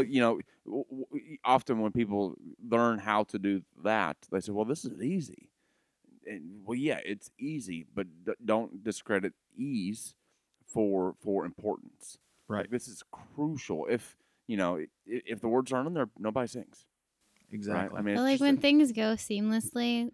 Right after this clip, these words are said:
Speaker 3: nobody, uh, nobody seems to notice it, but that is, like, the highest honor for anyone in production, for your thing to go so smooth that nobody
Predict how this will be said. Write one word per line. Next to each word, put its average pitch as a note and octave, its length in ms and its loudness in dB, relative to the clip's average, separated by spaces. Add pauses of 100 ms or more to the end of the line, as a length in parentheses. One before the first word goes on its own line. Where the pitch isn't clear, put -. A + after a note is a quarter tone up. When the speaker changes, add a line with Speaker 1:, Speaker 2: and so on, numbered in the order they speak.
Speaker 3:
nobody, G#3+ 720 0 (420)
uh, F#3 400 -2 (240)
nobody G#3 480 0
seems G#3 280 -2
to G3+ 60 -4
notice G3+ 380 0
it, B3+ 220 2 (240)
but A3 160 -2
that G#3+ 320 2
is, G#3 100 -2
like, G3+ 200 -4
the G3+ 60 -4
highest G3 440 -4
honor G3 320 -2
for F#3+ 140 -8
anyone F#3 340 -2
in F#3 100 -2
production, F3 680 -4 (120)
for F3+ 100 -4
your F3 300 -4
thing E3+ 280 -6
to E3+ 100 -10
go D#3+ 260 -4
so F3 300 -4
smooth F3 580 -2 (480)
that F#3 400 0
nobody F#3+ 440 0